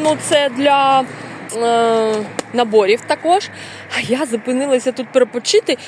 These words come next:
і хочу вам дещо показати. Я хочу вас познайомити ось з цим деревом. Ось ці величезні дерева, і ось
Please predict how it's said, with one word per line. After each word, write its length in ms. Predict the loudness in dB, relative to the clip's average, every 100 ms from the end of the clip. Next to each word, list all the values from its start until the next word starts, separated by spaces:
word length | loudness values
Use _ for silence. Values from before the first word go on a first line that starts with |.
| -16 -10
і 80 | -10
хочу 340 | -6 -6 -6
вам 160 | -4 -4
дещо 280 | -2 -4 -8
показати. 520 | -12 -14 -12 -14 -14
Я 60 | -14
хочу 260 | -14 -14 -14
вас 120 | -16 -12
познайомити 760 | -10 -8 -6 -6 -4 -6 -10 -14
ось 80 | -14
з 500 | -14 -16 -16 -18 -10
цим 220 | -6 -6 -8 -16 -20 -20 -20 -20 -20 -18 -14 -12
деревом. 680 | -10 -12 -10 -8 -4 -4 -6 -14 -20 -20 -20 -12
Ось 180 | -6 -4
ці 640 | -6 -12 -14 -6 0 0 0 -6
величезні 680 | -2 -2 0 0 0 0 -2
дерева, 600 | 0 0 2 0 0 0
і 80 | 2
ось 200 | 0 -2